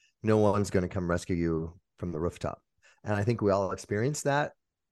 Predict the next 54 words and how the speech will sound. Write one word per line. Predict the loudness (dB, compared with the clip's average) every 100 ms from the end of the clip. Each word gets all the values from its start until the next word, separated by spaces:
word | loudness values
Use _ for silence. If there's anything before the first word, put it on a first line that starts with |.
| -6
uh, | 0
during | 0 0
the | -2
pandemic. | -2 -2 -6 -10 -8
No | -4
one's | -2 -2 -4
gonna | -6
come | -4 -6 -6 _
figure | -8 -2 0
out | -2 -4 _ _ _ _ -10
how | -6
to | -2
help | -2 -2
you | -4 -6 -6 -10 _ _ _ _ -20
navigate | -14 -4 -4 -4 -6 -8 -8
that. | -8 -10 -12 _ _ _ _ _ _
So | 2 6 6
we're | 6 4
all | 6 4
gonna | 2
get | 0 -2
disrupted | -2 0 0 2 0
multiple | 0 0 -6
times. | -2 -2 -2
In | 0
my | 0 0
situation, | -2 -2 0 0 -2
I | -4
was | -4 -2
selling | 0 0 2
advertising | 0 2 2 0 -2
for | -6 -4
Condé | -4 -2
Nast | 0 0 0 -2
for |
a | -4
number | -2 -2
of | -2
years, | -2 -2 -6 -8
and | -8
then | -6
the |
mortgage | -2 -2 -2 -8
crisis | -6 -6 -6 -8
hit | -8 -8
in | -10
two | -14 -12
thousand | -10 -10 -10
eight, | -10 -12 _ _ _ _ _ -6
and |
they | -4
laid | 0 2
off | 0 -2
everybody | -6 -4 -2 -4